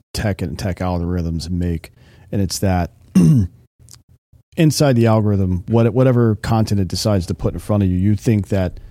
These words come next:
yes is the right answer, meaning, "I wanted to see that." But that's not the case, right? Yes and no are both valuable,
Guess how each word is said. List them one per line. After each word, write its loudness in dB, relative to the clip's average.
yes 2
is -2
the -2
right 0
answer, -6
meaning, 2
"I 4
wanted 2
to -4
see 0
that." -6
But -4
that's 0
not 0
the -12
case, -4
right? 0
Yes 2
and 4
no 4
are 2
both 0
valuable, -4